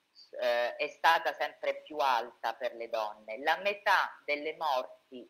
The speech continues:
nelle donne è avvenuta proprio in itinere, il cinquanta per cento dei decessi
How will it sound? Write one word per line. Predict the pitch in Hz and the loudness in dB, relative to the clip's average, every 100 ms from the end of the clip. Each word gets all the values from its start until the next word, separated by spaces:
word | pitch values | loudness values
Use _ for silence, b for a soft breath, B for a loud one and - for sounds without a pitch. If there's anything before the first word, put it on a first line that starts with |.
| 107 | -10
nelle | 131 123 120 | -6 -4 -4
donne | 117 110 104 110 123 143 - | -2 -2 -2 -10 -10 -10 -4
è | 170 - | -4 0
avvenuta | 170 165 190 202 226 220 208 - - | -2 0 -4 -4 -6 -2 -2 -2 -4
proprio | 175 160 160 | 0 0 0
in | 170 | -8
itinere, | 165 - 110 123 127 | -10 -10 -8 -6 -6
il | - | -8
cinquanta | 175 170 202 196 185 | -12 4 4 6 0
per | 180 180 180 | 2 -2 -4
cento | - 175 170 160 | -2 -2 -2 0
dei | 156 | 0
decessi | 147 - 113 113 - - | 0 0 0 0 -6 -20